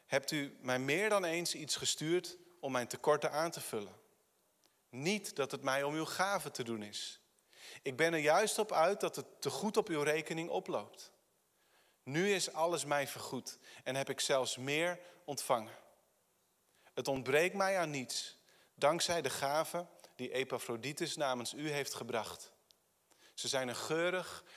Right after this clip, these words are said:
en aangenaam offer dat God behaagt. Paulus heeft geleerd om in alle omstandigheden tevreden te zijn.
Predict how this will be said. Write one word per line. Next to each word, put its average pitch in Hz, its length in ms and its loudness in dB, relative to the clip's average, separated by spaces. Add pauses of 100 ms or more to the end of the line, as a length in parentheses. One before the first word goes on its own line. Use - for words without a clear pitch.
(120)
en 123 180 -6
aangenaam 147 720 2 (300)
offer 127 440 0 (340)
dat 113 160 -6
God - 460 -2
behaagt. 110 640 -4 (1700)
Paulus 180 400 6
heeft 160 220 -4
geleerd 139 580 -4 (800)
om 135 140 0
in 139 140 0
alle 165 260 6
omstandigheden 147 1000 0 (480)
tevreden 131 520 -2
te 107 120 -8
zijn. 101 260 -6